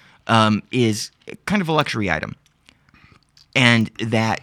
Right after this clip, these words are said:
the only person that's gonna fit you at that point, once you've reached that strength as an individual, is another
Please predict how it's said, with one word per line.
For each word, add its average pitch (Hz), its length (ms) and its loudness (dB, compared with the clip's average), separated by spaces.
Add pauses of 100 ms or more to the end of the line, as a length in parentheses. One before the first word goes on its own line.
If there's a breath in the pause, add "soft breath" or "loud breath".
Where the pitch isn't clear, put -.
the 120 240 -2
only 180 260 4
person 175 340 -2
that's 120 180 -2
gonna 117 180 -2
fit - 420 -2
you 180 380 0
at - 120 -2
that 147 220 0
point, 165 300 -2
once 131 300 0
you've 131 200 -2
reached 147 320 -2
that 135 200 -2
strength 143 640 -2
as 104 220 -2
an 101 80 -2
individual, 143 800 -2 (440 loud breath)
is 127 140 2
another 113 640 2